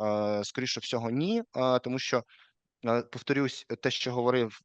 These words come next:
ну, якби, знаєте, все охватити неможливо. Е, можливо, тільки тоді, коли ти вже, е,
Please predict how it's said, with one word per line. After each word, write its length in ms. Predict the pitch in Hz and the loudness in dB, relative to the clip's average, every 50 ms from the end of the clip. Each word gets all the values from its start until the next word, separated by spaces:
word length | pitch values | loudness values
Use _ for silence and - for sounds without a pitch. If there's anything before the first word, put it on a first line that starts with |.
| _ | _
ну, 240 | 127 143 147 120 110 | -2 0 2 2 2
якби, 240 | 113 120 - 117 127 | 0 -2 -2 -2 -4
знаєте, 540 | 113 131 120 113 _ 135 139 143 - 127 113 - - - - _ _ | -4 -4 -6 -4 _ 2 2 2 2 0 -2 -2 -10 -20 -20 _ _
все 220 | - - - 196 | -8 4 4 6
охватити 560 | - - - - 139 151 - 170 - - 127 | 6 6 2 4 2 2 2 0 0 0 0
неможливо. 920 | 120 117 123 131 135 127 127 123 117 123 131 160 196 220 196 156 123 101 - _ - 117 | 2 4 4 6 6 6 6 4 2 2 0 2 2 4 4 4 4 2 0 _ -2 0
Е, 280 | 117 117 117 113 113 | 2 4 4 4 4
можливо, 520 | 117 135 131 135 143 165 190 190 170 156 135 | 4 2 0 2 2 4 6 6 6 6 4
тільки 300 | - - 139 - - - | 2 -2 -4 -4 -6 -8
тоді, 200 | 131 123 151 - | -8 -8 -8 0
коли 180 | - 131 127 | 2 4 4
ти 120 | - - 117 | 4 2 0
вже, 220 | 107 123 120 117 | 4 6 6 6
е, 180 | - - 107 | 4 2 -4